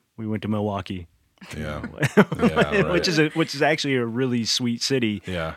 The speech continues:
Speaker 1: You know, it's a, it, it's a little hidden gem for most people, but as a kid, that's, like, the only thing you go to. It do-, doesn't seem to make a difference. Um,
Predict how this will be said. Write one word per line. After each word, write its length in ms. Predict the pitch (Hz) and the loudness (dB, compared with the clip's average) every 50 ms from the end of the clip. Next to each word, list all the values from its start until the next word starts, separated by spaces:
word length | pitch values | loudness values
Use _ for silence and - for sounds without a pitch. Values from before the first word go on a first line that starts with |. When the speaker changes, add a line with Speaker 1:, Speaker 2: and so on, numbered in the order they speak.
| - - | -8 -4
Speaker 1:
You 180 | 135 127 120 120 | 0 0 2 2
know, 120 | 117 117 | 2 0
it's 140 | 117 - 123 | -2 0 0
a, 320 | 113 110 127 - 135 117 | -2 -2 -2 -2 -2 -2
it, 100 | 110 - _ _ - | -2 -2 _ _ -10
it's 180 | 190 139 123 - | -8 -6 -4 -2
a 40 | 143 | 2
little 160 | 139 139 127 | 2 2 4
hidden 260 | 110 120 131 120 110 98 | 2 2 2 2 2 2
gem 240 | 110 120 127 127 | 2 2 2 2
for 120 | 117 113 113 | 0 0 0
most 260 | 110 107 107 - - | 0 0 0 0 0
people, 300 | - 113 104 - 107 104 | 0 -2 0 0 -2 -2
but 400 | 98 104 147 139 123 110 - - - - - - - - - - _ _ _ _ _ _ | 2 2 4 4 4 2 0 -6 -14 -20 -20 -20 -20 -20 -20 -20 _ _ _ _ _ _
as 160 | - 127 104 104 | 0 0 0 0
a 60 | 104 | 0
kid, 380 | - 135 139 123 110 95 92 87 | 2 4 4 4 4 0 -2 -6
that's, 220 | - 117 104 - - | -4 -4 -4 -2 -4
like, 180 | 107 101 - - | -6 -6 -6 -10
the 80 | - | -8
only 260 | - 123 113 107 107 101 | -4 -2 -2 -2 -2 -2
thing 180 | - 110 110 | -2 -2 -2
you 80 | 107 101 | -2 -2
go 220 | 98 107 104 107 | -2 -4 -4 -4
to. 300 | 107 - 117 104 98 98 98 98 | -4 -4 -4 -4 -4 -4 -6 -8
It 60 | - _ _ _ _ _ _ _ - | -12 _ _ _ _ _ _ _ -6
do-, 200 | 117 104 104 - - 98 95 | -6 -6 -6 -8 -12 -10 -6
doesn't 240 | 117 104 92 107 104 | -6 -6 -6 -6 -6
seem 160 | - 110 104 | -6 -4 -2
to 60 | 101 | -2
make 160 | 104 101 - | -2 -2 -2
a 40 | 110 | -2
difference. 460 | 104 104 104 - 113 107 101 - - - - - - - - - - - _ - | 0 -2 0 0 0 -2 -2 -4 -6 -8 -10 -20 -20 -20 -20 -20 -20 -12 _ 4
Um, 400 | 156 139 131 123 113 107 98 - | 6 6 6 6 4 2 -2 -6